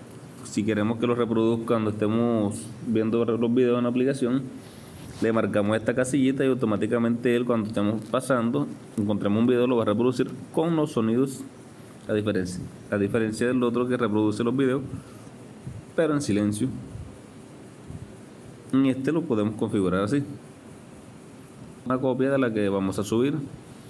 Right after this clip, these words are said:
guardar los videos después de, después de publicarlos si queremos también, igual que el otro, que el otro. Ya aquí tenemos la página, aquí donde dice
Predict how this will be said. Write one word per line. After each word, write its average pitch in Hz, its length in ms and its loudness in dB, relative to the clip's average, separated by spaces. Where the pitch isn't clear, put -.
guardar 120 280 2
los 120 120 2
videos 117 220 4
después 117 260 2
de, 98 140 2
después 107 240 0
de 104 60 4
publicarlos 127 540 2
si 139 60 2
queremos 104 380 0
también, 123 340 2
igual 98 260 2
que 107 100 0
el 104 80 2
otro, 98 180 2
que 101 100 0
el 101 100 2
otro. 113 260 0
Ya 120 180 0
aquí 131 200 -2
tenemos 104 840 0
la 107 160 0
página, 107 460 2
aquí 98 220 0
donde 107 220 2
dice 101 640 2